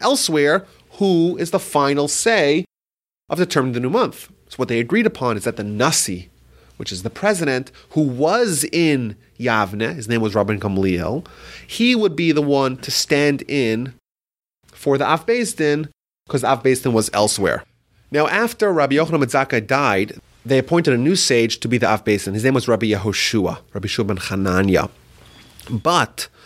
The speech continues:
since it had already been established for several years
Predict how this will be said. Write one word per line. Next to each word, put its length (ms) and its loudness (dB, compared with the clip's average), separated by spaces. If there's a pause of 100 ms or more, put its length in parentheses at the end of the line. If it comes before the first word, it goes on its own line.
(380)
since 540 0
it 140 0
had 160 2
already 240 2
been 160 0
established 880 0 (300)
for 200 0
several 440 0
years 560 0